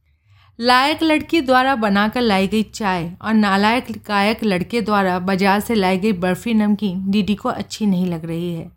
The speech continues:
इन कड़वी बातों के साथ ग्रहण करते हुए। यही नहीं, बब्बन कड़वाहट के साथ कोई बात कह रहा हो तो कह वह हंस हंस कर ही रहा है। कड़वाहट उसकी भंगिमा में है। आखिर डीडी कहता है, "अच्छा,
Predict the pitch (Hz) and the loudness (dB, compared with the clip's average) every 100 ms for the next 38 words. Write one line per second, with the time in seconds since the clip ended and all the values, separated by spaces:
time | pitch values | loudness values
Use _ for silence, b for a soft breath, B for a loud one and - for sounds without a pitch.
0 | _ 214 220 220 185 220 190 175 208 202 | _ -8 -6 -2 0 0 2 0 -2 -4
1 | 220 208 185 196 190 185 185 185 175 175 | -6 -4 -4 -4 -2 -2 -2 -4 -8 -10
2 | 180 170 180 - _ _ _ _ 220 247 | -12 -12 -16 -20 _ _ _ _ -2 2
3 | 277 262 220 170 - b b b b 233 | 4 4 2 -2 -8 b b b b 2
4 | 220 294 294 262 208 208 254 226 247 233 | 2 2 2 2 2 2 0 -2 -4 0
5 | 214 220 262 202 202 214 - 202 185 240 | 0 0 -2 0 0 0 -6 -4 -2 0
6 | 233 226 226 190 - _ _ _ 285 - | 2 2 2 0 -4 _ _ _ -16 -6
7 | 226 202 240 247 262 190 208 - 208 - | -2 0 2 0 0 0 0 0 -4 -2
8 | 233 214 269 208 185 170 170 - _ _ | -2 0 2 2 0 -2 -4 -14 _ _
9 | _ _ _ 302 302 294 285 320 311 - | _ _ _ -2 2 4 4 2 0 -2
10 | 320 247 220 208 202 196 180 180 175 156 | 0 2 4 4 2 2 0 0 -2 -4
11 | - _ _ _ _ _ _ _ _ _ | -10 _ _ _ _ _ _ _ _ _
12 | _ - 302 370 285 254 240 233 196 180 | _ -4 -2 0 2 2 2 2 0 -2
13 | 180 170 170 _ _ _ _ 208 202 269 | -8 -10 -14 _ _ _ _ -14 -6 -2
14 | 269 | -2